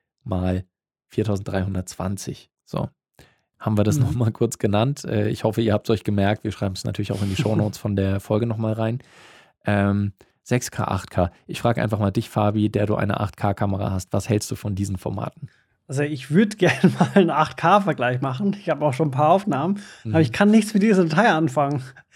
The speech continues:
Speaker 2: Die la-, die lassen, ähm, ich kann nichts damit anfangen. Die lassen sie nicht öffnen, die, äh, lassen sie nicht
Speaker 1: Ja.
Speaker 2: transkodieren. Es geht einfach nichts. Vielleicht bin ich einfach auch zu dumm dafür, <laughs> keine Ahnung.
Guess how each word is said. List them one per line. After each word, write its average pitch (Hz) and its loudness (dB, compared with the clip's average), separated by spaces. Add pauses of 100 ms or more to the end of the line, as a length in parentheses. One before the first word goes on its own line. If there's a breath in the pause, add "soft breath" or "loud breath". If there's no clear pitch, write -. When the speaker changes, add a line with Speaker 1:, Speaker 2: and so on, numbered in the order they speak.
(240 loud breath)
Speaker 2:
Die 160 0
la-, 165 2
die 165 4
lassen, 196 2
ähm, 180 -2 (140)
ich - -6
kann 196 2
nichts 285 4
damit 254 2
anfangen. 254 2
Die 160 4
lassen 180 2
sie 165 2
nicht 160 -2
öffnen, 208 0
die, 175 0 (420 soft breath)
äh, 160 2
lassen 165 0
sie 170 -2
nicht 151 -4
Speaker 1:
Ja. 110 -8
Speaker 2:
transkodieren. 170 0
Es 156 -6
geht 151 0
einfach 143 -2
nichts. 131 -4 (420 soft breath)
Vielleicht 160 0
bin 180 4
ich 165 2
einfach 147 -2
auch 139 -6
zu 131 -8
dumm 190 6
dafür, 180 2
<laughs> - -4
keine 147 0
Ahnung. 127 0